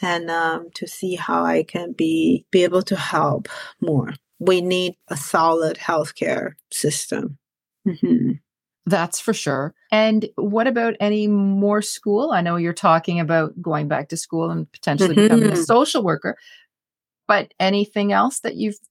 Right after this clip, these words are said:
Speaker 2: been up to or you're gonna be up to?
Speaker 1: <laughs> Ooh, as you know, things just popping up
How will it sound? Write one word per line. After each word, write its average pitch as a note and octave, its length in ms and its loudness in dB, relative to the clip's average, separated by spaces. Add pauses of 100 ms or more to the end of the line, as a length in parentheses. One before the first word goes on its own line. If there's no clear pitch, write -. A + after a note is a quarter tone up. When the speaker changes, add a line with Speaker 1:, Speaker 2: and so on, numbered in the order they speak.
Speaker 2:
been G3+ 180 4
up A#3 260 2
to D#4 360 -2
or G#3+ 140 -2
you're E3 220 0 (100)
gonna G#3+ 400 0 (140)
be A#3 120 -4
up - 200 -6
to? D#4 260 -6 (420)
Speaker 1:
<laughs> G#3+ 300 2 (2000)
Ooh, A#3 960 4
as A#3 200 0
you C#4 140 4
know, B3 240 6
things D4 280 -4
just - 240 -6
popping A#3 400 0
up A#3 260 4